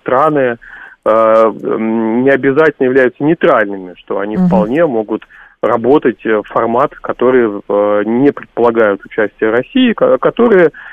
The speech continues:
Speaker 1: основной, э, темой которых, э, являются украинские,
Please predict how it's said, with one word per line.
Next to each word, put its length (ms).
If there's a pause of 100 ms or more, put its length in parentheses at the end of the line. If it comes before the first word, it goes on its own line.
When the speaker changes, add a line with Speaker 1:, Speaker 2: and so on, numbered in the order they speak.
(140)
Speaker 1:
основной, 560
э, 380 (120)
темой 260
которых, 580
э, 220
являются 580
украинские, 680